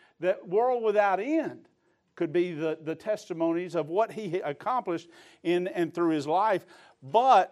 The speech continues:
these things that are included in the gospel were written so that we might believe that he is sent of God, the Son of God, and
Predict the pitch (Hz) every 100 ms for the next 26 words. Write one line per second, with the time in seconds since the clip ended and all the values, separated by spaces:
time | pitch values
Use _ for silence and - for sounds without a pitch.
0 | 151 156 233 269 - 226 208 180 156 156
1 | 151 143 202 180 151 156 143 160 208 208
2 | - 156 139 143 147 220 208 170 - 165
3 | 156 - 156 214 220 190 175 151 143 139
4 | 175 247 254 202 165 135 131 - - 180
5 | 170 143 127 - - - - - - 160
6 | 196 226 262 226 156 120 120 143 - -
7 | _ - 117 147 147 131 - 185 - 240
8 | 254 170 127 117 117 139 - - _ 170
9 | 233 269 170 135 160